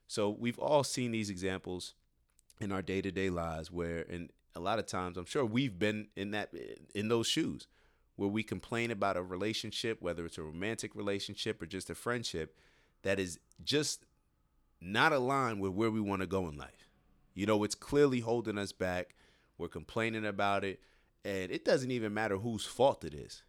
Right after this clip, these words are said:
You know, it's just to the point where, hey, this re-, this particular relationship is not good for me.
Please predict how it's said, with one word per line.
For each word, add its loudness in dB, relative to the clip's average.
You -2
know, 2
it's -2
just 0
to 0
the -2
point 0
where, 2
hey, 0
this -4
re-, -4
this -4
particular -2
relationship -2
is -6
not -4
good -2
for -12
me. -8